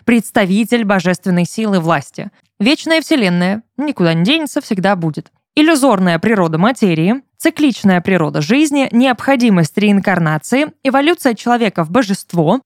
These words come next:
продолжающиеся откровения от неземных существ, ну, в процессе медитации, в процессе каких-то духовных практик,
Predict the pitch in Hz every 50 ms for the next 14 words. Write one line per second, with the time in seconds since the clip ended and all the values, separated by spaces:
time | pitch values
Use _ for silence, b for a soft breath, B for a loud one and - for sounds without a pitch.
0 | _ _ - 233 240 233 247 254 262 294 269 220 202 - 214 196 160 - 202 190
1 | - - - 226 226 226 202 180 175 170 - - 208 196 - 208 214 240 220 185
2 | 196 190 190 202 185 - - - 277 - - 240 190 190 262 - - - - -
3 | 247 302 330 254 - - _ - 214 208 196 - 240 240 - - 208 190 185 170
4 | 190 180 - 202 226 262 - - 233 - - 196 185 185 - 220 196 - - -
5 | - 180 - - 180 - 190 165 190 185 - 185 175 185 180 - - 196 220 294
6 | - - - 240 -